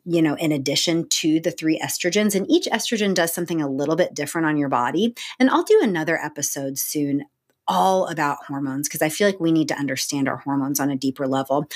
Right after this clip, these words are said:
But when you have this dried urine hormone test and your results, um, this can really start you out in understanding what's going on in your body. So very, very empowering here.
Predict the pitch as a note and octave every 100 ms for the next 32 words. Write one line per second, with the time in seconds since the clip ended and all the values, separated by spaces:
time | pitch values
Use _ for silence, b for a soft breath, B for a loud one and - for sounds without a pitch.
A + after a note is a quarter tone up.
0 | B B D4 A#3+ C#3+ - - F3+ E3+ E3+
1 | D#3 D#3+ - E3 D3+ D3 D#3 C4 D#4 G#3+
2 | F3 F3 D#3 - - F#3 F3+ E3 D#3 D3+
3 | D#3 D3+ - - B B B - E3+ D3+
4 | - D3+ F3+ - F3 D3+ D3 C#3+ C#3+ -
5 | - - D#3 D#3 D3+ C#3 B2+ - _ -
6 | F3 E3+ E3 D3+ D3 - D3+ E3 C3 C#3+
7 | D3 D3+ C#3+ - C#3+ C#3+ C3+ C#3 C#3 C3+
8 | B2+ C3+ - C3+ C#3+ F#3+ G#3+ C4 A#3 A3
9 | G#3 E3 - C3 B2+ C#3+ D#3 - D3